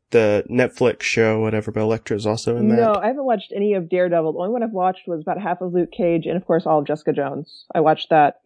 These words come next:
Speaker 2: immediately and loved it.
Speaker 1: So, Elektra, so you're pretty sure, do you know what Elektra's deal is?
Speaker 2: Um, well, she's not,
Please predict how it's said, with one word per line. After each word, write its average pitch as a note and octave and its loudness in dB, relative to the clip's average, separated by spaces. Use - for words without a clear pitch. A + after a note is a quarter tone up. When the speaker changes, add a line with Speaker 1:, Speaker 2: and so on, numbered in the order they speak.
Speaker 2:
immediately D3+ 0
and D#3 -4
loved C#3+ -2
it. - -2
Speaker 1:
So, C#3 0
Elektra, D3 2
so D#3 2
you're C#3 4
pretty D#3 -4
sure, C#3+ -2
do - -2
you D#3 2
know D#3 2
what D3+ 2
Elektra's D3 -2
deal D3 2
is? D3 -2
Speaker 2:
Um, A#3+ -2
well, G#3+ 0
she's F#3+ -4
not, F#3+ 0